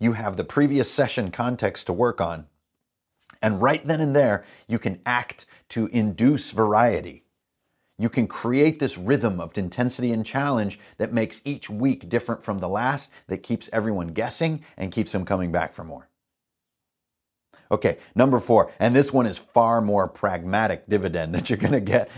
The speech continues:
out of putting your prep into your play session. And that is if you're like me and you're either running or playing two to three or even four, which is crazy, games a week,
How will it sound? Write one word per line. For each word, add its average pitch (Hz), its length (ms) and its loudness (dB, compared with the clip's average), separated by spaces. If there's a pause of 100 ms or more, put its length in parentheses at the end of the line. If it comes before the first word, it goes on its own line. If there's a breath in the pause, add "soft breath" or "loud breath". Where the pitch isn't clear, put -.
(180 loud breath)
out 110 160 4
of 95 120 -6
putting 113 220 0
your 98 120 -2
prep - 280 2
into 90 200 -4
your 78 100 -6
play - 240 4
session. 82 480 -4 (560 loud breath)
And 123 160 2
that 160 160 4
is 139 140 4
if 123 120 2
you're 190 120 0
like 185 200 4
me 123 340 2 (120 loud breath)
and 107 160 2
you're 110 480 2
either 107 200 0
running 151 360 2
or 147 100 2
playing 110 640 0
two 139 260 -2
to 113 120 -4
three 123 260 -2
or 104 100 0
even 87 200 -2
four, 104 480 4
which 87 180 -8
is 87 60 -16
crazy, 104 380 0
games 110 380 0
a 98 60 -2
week, 98 460 -2